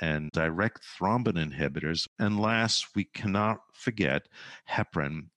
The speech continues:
and the heparinoids, again, can be reversed with protamine, which binds them.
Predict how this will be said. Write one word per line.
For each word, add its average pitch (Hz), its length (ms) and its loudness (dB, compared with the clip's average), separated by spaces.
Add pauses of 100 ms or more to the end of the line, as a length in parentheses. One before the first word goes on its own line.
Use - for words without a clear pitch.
and 78 260 0
the 80 80 0
heparinoids, 87 920 0
again, 80 340 -2
can 98 280 0
be 101 180 2
reversed 76 640 -2
with 78 280 -6
protamine, 71 560 -4
which - 240 -10
binds 62 380 -6
them. - 200 -16